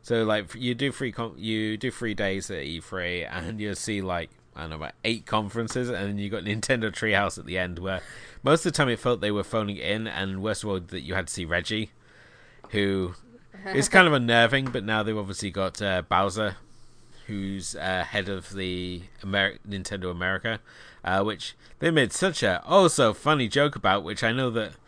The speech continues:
Speaker 1: apparently it was lost on me, but it, all I've seen in, like, the other press has been like, "Oh, Nintendo made this really funny joke because, you see, the head of <laughs> Nintendo America,
Speaker 2: <laughs>
Speaker 1: his surname's Bowser, and the evil villain of <laughs> Mario is also called Bowser, so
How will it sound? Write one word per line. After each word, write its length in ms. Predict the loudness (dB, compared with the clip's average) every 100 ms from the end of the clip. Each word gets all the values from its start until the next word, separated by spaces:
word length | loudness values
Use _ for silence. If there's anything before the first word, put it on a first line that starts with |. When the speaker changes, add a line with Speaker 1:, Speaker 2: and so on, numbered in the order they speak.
| -20 -20 -12 -6
Speaker 1:
apparently 380 | 6 8 8
it 20 | 2
was 160 | 2
lost 240 | 4 4 2
on 80 |
me, 140 | 0 2
but 180 | 2 -2
it, 120 | -4 -2
all 240 | 0 4
I've 180 | 4 4
seen 280 | 0 -2 -2
in, 140 | -4
like, 260 | -4 -6 -8 -16 -20 -20 -20 -20 -12 -4
the 180 | -2
other 220 | 0 -2 -2
press 340 | 0 0 0
has 200 | -6 -8
been 320 | -4 -4 -2
like, 260 | -4 -4 -6 -16 -20 -10 2
"Oh, 140 | 4
Nintendo 460 | 4 2 0 0 0
made 140 | -2
this 180 | -4 -4
really 260 | 0 0 0
funny 400 | 0 0 0 2
joke 260 | 2 2
because, 380 | -2 -4 -4 -4
you 80 | -4
see, 260 | -2 -2 -4 -16 -10
the 100 | -4
head 300 | 0 6 6
of 80 | 6 0 -14 -20
<laughs> 180 | -10
Nintendo 760 | -2 0 0 0 0 4 6 6
America, 580 | 8 10 10 8 4 4 2
Speaker 2:
<laughs> 160 | 2 4
Speaker 1:
his 200 | 4 4
surname's 460 | 6 6 6 2 4
Bowser, 640 | 10 12 12 8 6 4 2
and 380 | 0 0 -2 -12 -20 -10 -4
the 160 | -4 0
evil 460 | 4 6 6 4
villain 380 | 6 8 8 6
of 280 | 4 2 0
<laughs> 100 | 2
Mario 380 | 8 8 8 6
is 200 | 0 4
also 280 | 6 4 4
called 240 | 2 2
Bowser, 380 | 6 6 4 -2
so 200 | -2 -2